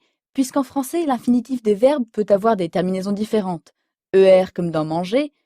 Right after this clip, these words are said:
I R comme dans venir, et cetera. En allemand, les verbes à l'infinitif finissent tous par N,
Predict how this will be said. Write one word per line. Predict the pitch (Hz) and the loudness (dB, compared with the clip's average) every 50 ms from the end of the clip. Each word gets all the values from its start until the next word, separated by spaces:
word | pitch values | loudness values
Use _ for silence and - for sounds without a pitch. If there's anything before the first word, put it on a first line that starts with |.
| _ _ _ _ _ | _ _ _ _ _
I | - 196 190 185 185 | -4 0 4 4 4
R | 185 185 - | 4 2 0
comme | - 175 175 | -4 -6 -6
dans | 160 160 156 | -4 -4 -6
venir, | 156 151 170 180 214 247 269 214 | -4 -4 -2 0 2 2 2 0
et | 175 - | -4 -6
cetera. | - 170 - 202 180 165 165 165 _ _ _ _ _ _ _ _ _ _ _ _ _ _ _ _ _ _ | -8 -6 -4 -4 -4 -6 -8 -10 _ _ _ _ _ _ _ _ _ _ _ _ _ _ _ _ _ _
En | 262 254 | 2 4
allemand, | 269 269 269 277 320 370 | 4 4 4 4 4 4
les | 349 285 240 | 4 4 2
verbes | 220 214 277 294 226 | 2 2 2 2 2
à | 220 | 0
l'infinitif | 214 208 220 - - 247 226 - - 311 370 - - _ _ | 0 -2 -4 -2 -2 -4 -4 -2 -4 -6 -6 -6 -10 _ _
finissent | _ - 254 262 277 262 - - _ _ | _ 0 2 2 2 0 -2 -8 _ _
tous | - 370 370 359 - | 2 2 2 2 0
par | - - 233 208 - | -2 -2 -2 -2 -2
N, | - 190 180 170 160 156 156 156 | 0 0 0 0 -2 -6 -12 -16